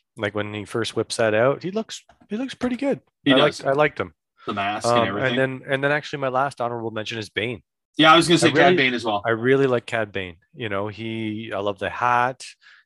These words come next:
Speaker 1: you know, his, his outfit is perfect, like, gunslinger,
Speaker 2: Yep.
Speaker 1: West-, Western cowboy outlaw type, but in space look.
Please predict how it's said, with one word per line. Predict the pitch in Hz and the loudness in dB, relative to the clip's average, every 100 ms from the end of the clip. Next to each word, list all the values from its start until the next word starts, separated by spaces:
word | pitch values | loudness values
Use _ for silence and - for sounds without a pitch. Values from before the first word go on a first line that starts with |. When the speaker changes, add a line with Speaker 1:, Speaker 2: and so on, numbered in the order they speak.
| _ | _
Speaker 1:
you | 101 | -10
know, | 98 98 98 | -6 -4 -4
his, | 98 87 - | -6 -8 -10
his | 95 101 | -8 -6
outfit | 110 123 123 107 | -6 -6 -8 -6
is | 101 | -10
perfect, | - - 135 - 127 - | -12 -6 -6 -6 -10 -8
like, | 95 95 | -10 -6
gunslinger, | - 98 104 104 - 104 107 104 104 101 - _ - | -4 -4 -6 -8 -8 -8 -4 -2 -2 -4 -10 _ -2
Speaker 2:
Yep. | 123 - _ - | 0 0 _ -6
Speaker 1:
West-, | 123 - | -6 -2
Western | 123 120 - 117 113 | -2 -2 -4 -4 -6
cowboy | - 110 110 107 104 104 | -2 0 0 0 -2 -2
outlaw | 98 104 104 95 95 | -4 -6 -4 -2 -2
type, | 95 - 92 - _ _ _ | -4 -8 -8 -10 _ _ _
but | 107 - | -10 -8
in | 101 95 | -10 -8
space | - - 98 95 - | -8 -4 -4 -4 -6
look. | 98 90 - | -4 -4 -6